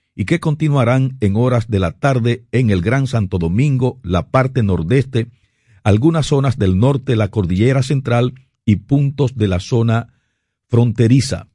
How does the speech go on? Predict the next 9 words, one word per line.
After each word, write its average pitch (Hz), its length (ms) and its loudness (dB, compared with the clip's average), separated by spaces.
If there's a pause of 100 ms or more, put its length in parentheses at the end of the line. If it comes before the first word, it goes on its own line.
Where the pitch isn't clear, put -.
(400)
Vamos 127 420 0
a 113 160 -2
tener 160 520 -2 (800)
esta 123 340 2
vaguada 135 580 0
por 98 200 0
varios 120 420 0
días 147 340 0
más. 151 420 -2